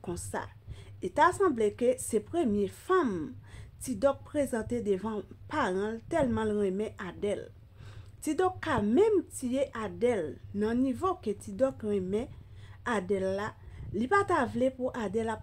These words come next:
pale ak lòt gason sou li. Nou konnen ke Adèle se yon fanm ki wo, ki gen bèl wotè,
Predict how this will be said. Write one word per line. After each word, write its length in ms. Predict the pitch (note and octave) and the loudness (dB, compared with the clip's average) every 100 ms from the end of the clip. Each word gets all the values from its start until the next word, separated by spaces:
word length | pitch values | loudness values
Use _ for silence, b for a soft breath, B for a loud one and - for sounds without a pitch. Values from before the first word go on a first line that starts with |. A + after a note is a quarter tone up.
| - | -6
pale 300 | F#3+ F#3+ A3+ - | -4 -2 -4 -4
ak 380 | A3 G3+ - F3+ | -8 -8 -12 -8
lòt 480 | F#3+ G3+ E4 G4 B3+ | -2 0 0 -2 0
gason 400 | B3 A3 - A3+ | 0 0 -2 -6
sou 240 | A3 - F#3+ | -6 -6 -6
li. 220 | F3+ D4+ - b b b b b F#3+ | -4 -6 -8 b b b b b 0
Nou 160 | G#3+ F#4 | 2 4
konnen 240 | F#4+ C#4+ | 4 4
ke 160 | G#3 B3+ - | 0 -4 -2
Adèle 480 | G#3+ F3+ G#3+ A3 G#3+ | -6 -2 0 0 -4
se 160 | G#3 | -2
yon 240 | F#3+ F3+ - - | 0 -2 -4 -8
fanm 300 | - G4+ A4 G4+ | 0 2 2 6
ki 80 | G#4 B3+ | 6 8
wo, 220 | B3 B3+ | 6 4
ki 160 | - G#3 G3+ | 2 -2 0
gen 160 | F#3 | 2
bèl 240 | A#3+ G4 F#4+ | 4 4 2
wotè, 460 | F4+ - B3 A#3+ | 0 -2 0 0